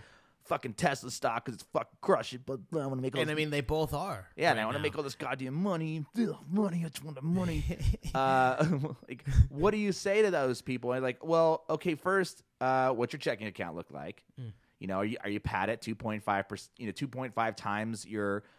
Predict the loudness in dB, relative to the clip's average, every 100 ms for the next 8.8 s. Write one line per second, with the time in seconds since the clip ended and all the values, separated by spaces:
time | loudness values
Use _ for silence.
0 | _ -2 -2 0 -4 -4 -6 -6 -6 -8
1 | -10 _ _ _ _ _ 0 2 4 0
2 | -4 _ -8 0 2 4 4 0 -6 -6
3 | -6 -8 -14 _ -4 -2 -4 -4 -4 -6
4 | -2 0 0 -8 -18 _ _ 0 2 0
5 | -2 -4 -4 -4 -6 -2 0 0 0 -2
6 | -2 -2 -4 -8 -8 -6 -6 -6 -10 _
7 | _ _ _ _ _ -6 -2 0 4 6
8 | 6 4 0 -4 -4 -6 -6